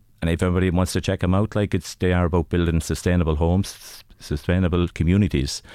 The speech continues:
and we are communities. We are about the communities. We are about community games. So it's a perfect fix. In all fairness, we see it as a partnership, uh, Brian,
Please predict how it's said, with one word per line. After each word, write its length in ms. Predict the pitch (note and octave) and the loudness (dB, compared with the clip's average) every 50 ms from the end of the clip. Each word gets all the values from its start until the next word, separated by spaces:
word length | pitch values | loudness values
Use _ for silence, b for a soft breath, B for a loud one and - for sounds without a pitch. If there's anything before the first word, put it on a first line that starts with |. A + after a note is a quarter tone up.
| B B B B | B B B B
and 120 | - D2 D2 | -2 -2 0
we 160 | D2+ G2 G2 | 2 2 2
are 140 | F#2 F2+ F#2 | 4 2 2
communities. 640 | - - E2 E2+ F2+ F2+ F2+ D2+ - C2+ D2+ - - | 2 2 2 2 4 4 2 2 0 -2 -2 -2 0
We 160 | E2+ E2 F2 | 0 2 2
are 160 | E2+ E2+ F2 | 2 2 2
about 200 | E2 F2 F2 D#2 | 2 0 0 -2
the 40 | - | -4
communities. 540 | - - E2 E2+ E2+ F2 E2+ F2+ G2 F2 - | -4 0 0 2 2 2 0 0 -2 -2 0
We 100 | E2+ E2+ | 0 0
are 80 | E2+ | 0
about 220 | E2 D2+ E2 D2+ - | 0 0 -2 -4 -2
community 360 | - D#2 D#2+ D#2+ D2+ - D2+ | -2 -2 0 0 0 -2 -2
games. 380 | C2+ D#2+ E2+ F#2+ G#2+ - - B B B B B B | 0 0 2 2 0 -2 -4 B B B B B B
So 260 | B - G#2 G#2 G2+ G#2 | B -2 0 2 2 2
it's 240 | G2+ - G#2+ - | 0 0 -2 -2
a 40 | - | 0
perfect 400 | - - G2 F#2+ - F2+ D#2+ - | 0 0 0 0 0 -2 -4 -4
fix. 500 | - - - G2+ - - - - - - B B B B B | -6 -2 -2 -2 -4 -4 -10 -10 -10 -10 B B B B B
In 100 | B D#2+ | B 2
all 220 | F2 F2+ F2+ F2 E2+ | 2 4 4 4 2
fairness, 400 | - - E2+ E2+ G2 F#2+ E2+ - | 2 0 0 2 2 0 0 0
we 140 | F2+ G#2 G#2 | 0 0 0
see 160 | - - G#2 | 2 2 2
it 80 | F2+ | 2
as 120 | F#2 E2 D2+ | 2 0 0
a 60 | E2+ | -2
partnership, 580 | - - F2+ F#2 F2 - D#2+ - - D2+ - - - | 0 0 0 0 0 -2 -2 -2 -2 -4 -6 -6 -4
uh, 260 | C#2+ D#2 D#2 D#2 D2+ | -2 0 0 0 0
Brian, 380 | C#2+ - D2+ D#2 D#2 D2+ D2 | -2 -2 0 0 0 0 -2